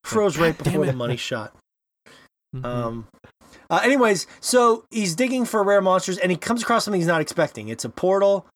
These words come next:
Speaker 1: that leads to another dimension. And of course, on the other side are Mortal Kombat characters that come into our realm. And he's talking to Professor Oak, sort of in the future, about what happened.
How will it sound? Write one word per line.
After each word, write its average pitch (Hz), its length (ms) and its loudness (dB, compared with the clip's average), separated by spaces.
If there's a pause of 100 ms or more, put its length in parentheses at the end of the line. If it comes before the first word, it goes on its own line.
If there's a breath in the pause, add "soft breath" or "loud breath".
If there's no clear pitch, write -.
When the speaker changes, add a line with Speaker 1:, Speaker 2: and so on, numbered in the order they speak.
(300 loud breath)
Speaker 1:
that 143 260 0
leads 156 360 0
to 160 180 0
another 135 260 -4
dimension. 143 540 -2
And 131 80 -6
of 120 120 -10
course, 226 300 0
on 190 80 2
the 170 60 0
other 170 140 0
side 147 400 2
are 135 140 -2
Mortal 135 200 -2
Kombat 127 380 -4
characters 120 560 -6 (320 loud breath)
that 127 120 -6
come 127 220 -8
into 120 260 -8
our 127 260 -4
realm. 107 360 -8 (240 loud breath)
And 139 120 -2
he's 139 160 -4
talking 226 300 0
to 196 60 -2
Professor 165 540 -2
Oak, 117 240 -10 (360)
sort 165 200 -2
of 143 60 -4
in 139 80 -4
the 127 60 -6
future, 117 480 -8 (240 loud breath)
about 127 220 -4
what 113 120 -10
happened. 92 440 -14